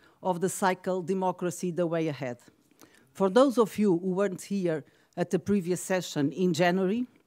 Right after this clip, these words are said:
during two thousand and twenty-three, flad will bring international experts in politics and international relations to Portugal to discuss with us the challenges that our democracies are facing today, particularly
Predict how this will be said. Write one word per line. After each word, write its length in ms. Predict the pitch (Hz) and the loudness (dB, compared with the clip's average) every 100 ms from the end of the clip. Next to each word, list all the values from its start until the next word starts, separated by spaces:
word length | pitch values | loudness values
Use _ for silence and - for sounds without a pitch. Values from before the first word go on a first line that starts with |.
| _ - _ | _ -20 _
during 360 | 175 233 240 233 | 0 2 4 0
two 120 | 233 | -2
thousand 360 | 214 226 202 208 | 0 2 2 -2
and 100 | 202 | -2
twenty-three, 680 | 214 202 196 - 196 226 - _ _ _ | -2 -4 -8 -4 -2 -2 -6 _ _ _
flad 420 | - 220 220 196 | -2 2 2 2
will 160 | 220 | -2
bring 280 | 185 214 214 | 0 2 2
international 680 | 214 196 202 214 208 208 202 | 2 -2 0 0 -2 -2 -2
experts 720 | - 190 - - 139 - - - | -2 -6 -6 -6 -6 -6 -18 -2
in 140 | 202 | 0
politics 640 | 202 208 208 202 214 - - | 2 4 2 0 -6 -8 -4
and 180 | 196 208 | 0 2
international 580 | 214 185 190 190 185 | 0 -2 -4 -4 -4
relations 680 | 175 180 208 208 208 208 - - _ _ - | -2 -2 -4 -4 -6 -6 -10 -20 _ _ -10
to 100 | 220 | -8
Portugal 580 | - 175 - 139 135 135 _ | -4 -6 -8 -10 -10 -12 _
to 100 | - | -6
discuss 480 | 202 202 - 202 - | -4 -4 0 0 -2
with 160 | 190 165 | -4 0
us 320 | 185 214 - - - - | 0 -2 -10 -20 -20 -6
the 100 | 185 | -4
challenges 680 | 190 214 202 185 - 175 160 | 0 2 2 0 -4 -6 -6
that 200 | 175 190 | -2 0
our 180 | 185 | 0
democracies 640 | 175 196 196 208 202 - 190 | 0 0 0 -2 -6 -8 -4
are 120 | 190 | -4
facing 520 | - 208 208 233 240 - | -4 -6 -6 -8 -10 -8
today, 360 | - 180 160 151 - _ _ - _ - | -4 -2 -2 -4 -14 _ _ -20 _ -8
particularly 800 | 202 202 254 - 220 208 214 | -6 -4 -6 -2 -2 0 -4